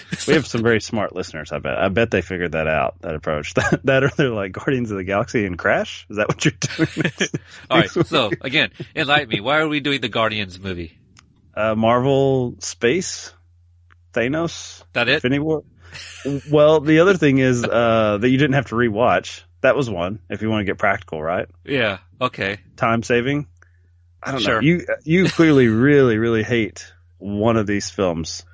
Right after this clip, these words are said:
Speaker 1: or both.
Speaker 2: I do. I, I guess the listeners will have to wait because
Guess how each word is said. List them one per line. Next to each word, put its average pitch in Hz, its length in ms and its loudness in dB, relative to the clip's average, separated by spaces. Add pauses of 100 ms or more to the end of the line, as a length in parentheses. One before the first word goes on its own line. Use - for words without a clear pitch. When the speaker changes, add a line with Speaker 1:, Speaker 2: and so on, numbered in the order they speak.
(100)
Speaker 1:
or 117 140 2
both. 107 460 0 (180)
Speaker 2:
I 113 120 -4
do. 120 340 -4 (120)
I, 117 140 -2
I 104 100 -2
guess 117 160 -6
the 117 80 -10
listeners 113 300 -6
will 113 180 -2
have 113 160 -6
to 113 80 -14
wait 110 240 -4 (200)
because 147 460 -4